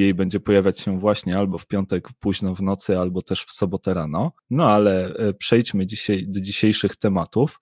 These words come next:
Porozmawiamy dzisiaj troszkę, mm, parafrazując tytuł znanego popularnego westernu Dobry, Zły i Brzydki, o tym, który podpisał, o tym, który nie podpisał i o tym, który się nie popisał.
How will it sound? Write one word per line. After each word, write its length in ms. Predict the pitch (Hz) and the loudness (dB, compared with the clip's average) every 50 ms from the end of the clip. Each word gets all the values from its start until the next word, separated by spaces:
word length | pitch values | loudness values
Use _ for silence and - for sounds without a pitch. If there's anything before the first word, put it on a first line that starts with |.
| _ | _
Porozmawiamy 640 | - 120 117 117 110 - 113 110 117 147 160 151 131 123 | 2 4 6 6 6 6 6 6 8 6 6 6 4 2
dzisiaj 320 | 120 113 - 123 110 104 | 2 0 2 4 4 4
troszkę, 640 | - - - 123 151 156 - - - 135 123 117 | 2 0 2 2 2 2 0 2 4 6 6 6
mm, 440 | 120 110 - - 110 110 110 110 110 - | 4 2 -2 -4 -2 0 0 0 -2 2
parafrazując 960 | - 113 113 110 - - 127 113 107 107 127 151 147 117 101 101 - - - - | 4 4 4 4 4 4 4 4 6 6 8 8 8 8 6 4 0 -4 -6 -2
tytuł 340 | - 117 - - 101 98 | -2 -2 0 2 0 0
znanego 480 | 95 - 107 98 101 107 113 110 104 101 | 0 0 0 2 2 2 2 2 2 0
popularnego 680 | - - 98 - - 101 101 101 104 107 104 95 98 92 | 0 -2 -4 0 4 4 4 6 4 2 2 2 2 2
westernu 560 | 95 95 - - - 107 101 101 98 95 95 | 2 0 0 2 2 4 4 4 2 0 2
Dobry, 380 | 98 104 101 95 90 101 95 90 | 4 4 4 4 4 0 0 0
Zły 200 | 98 101 98 95 | 2 2 2 2
i 80 | 95 | 0
Brzydki, 600 | 92 90 92 101 92 - - - - 110 135 175 - _ _ _ _ _ | -2 -2 0 0 -2 -2 -4 -4 -2 0 0 0 -2 _ _ _ _ _
o 80 | 127 127 | 2 2
tym, 240 | 127 - 110 101 101 | 4 4 0 0 0
który 300 | - - - 101 98 90 | -2 0 2 2 2 2
podpisał, 840 | - - 82 - - - 98 - - - 135 151 180 196 190 - - | 0 -4 -6 -6 -6 -6 -6 -4 0 2 4 4 4 4 2 0 2
o 100 | 131 127 | 0 0
tym, 220 | 127 - 110 104 | 2 2 -2 -2
który 340 | 104 - - 101 95 95 92 | -2 -2 0 0 0 2 0
nie 160 | 101 117 147 | 0 0 0
podpisał 720 | - - 185 - - _ 190 170 - - 165 156 160 165 - - _ - | 2 0 -2 -2 -4 _ -6 -6 0 2 4 4 4 2 0 -4 _ -2
i 120 | 110 107 - | -2 2 2
o 100 | 147 - | 0 2
tym, 240 | - - 147 139 139 | 2 0 0 0 -2
który 300 | - - - 127 131 127 | -2 -2 0 0 0 0
się 240 | - 131 117 110 | 2 0 2 2
nie 140 | 117 120 117 | 4 2 2
popisał. 640 | - - 85 - - - - - - 92 - - | 2 0 0 0 -4 -10 -12 -10 -10 -8 -8 -10